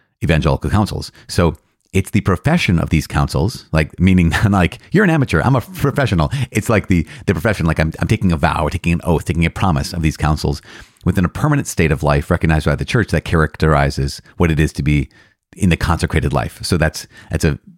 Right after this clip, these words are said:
very, I think it's an important note to make. All of us are called to follow the three evangelical councils, poverty, chastity, and obedience, in a st-, in accordance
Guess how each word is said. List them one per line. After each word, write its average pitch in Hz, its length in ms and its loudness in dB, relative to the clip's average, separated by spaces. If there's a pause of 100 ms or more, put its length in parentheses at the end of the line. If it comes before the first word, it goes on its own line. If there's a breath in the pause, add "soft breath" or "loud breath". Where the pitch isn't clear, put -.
very, 85 240 0
I 98 80 -2
think 139 180 2
it's 101 100 -2
an 95 40 2
important 95 540 -2
note 82 240 2 (100)
to 87 100 -2
make. 67 280 -2 (260 loud breath)
All 110 180 4
of 117 80 2
us 120 140 0
are 127 80 0
called 76 420 0
to 90 100 2
follow 80 400 2 (340 loud breath)
the 76 100 -2
three 95 240 0
evangelical 85 500 0
councils, 71 460 -2 (140)
poverty, 85 460 0
chastity, 73 480 0
and 76 80 2
obedience, 73 420 0 (220)
in 95 160 2
a 95 100 2
st-, - 360 -12
in 95 160 0
accordance 107 480 0